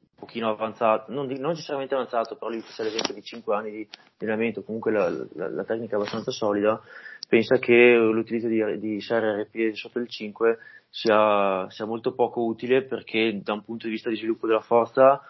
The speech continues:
fa poco, da un punto di vista di, eh, anche di, di migliorare, di gestire, di consolidare la tecnica fa poco, da un punto di vista di ipertrofia fa molto poco, quindi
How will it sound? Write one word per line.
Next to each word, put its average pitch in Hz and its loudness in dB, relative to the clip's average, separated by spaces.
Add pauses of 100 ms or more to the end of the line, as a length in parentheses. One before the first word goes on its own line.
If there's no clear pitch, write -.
(120)
fa 120 2
poco, 110 2
da 101 -4
un 101 -8
punto 113 -10
di 107 -2
vista 110 0
di, 104 0 (340)
eh, 82 2
anche 110 4
di, 110 2
di 110 -4
migliorare, 117 6
di 117 -4
gestire, 120 -8
di 110 -10
consolidare 110 -4
la 110 -2
tecnica 107 -6
fa 113 -6
poco, 120 2
da 123 -4
un 117 -10
punto 107 -20
di 107 -10
vista 110 -10
di 107 -8
ipertrofia 110 -10
fa - -14
molto 98 -18
poco, 92 -4
quindi 101 -10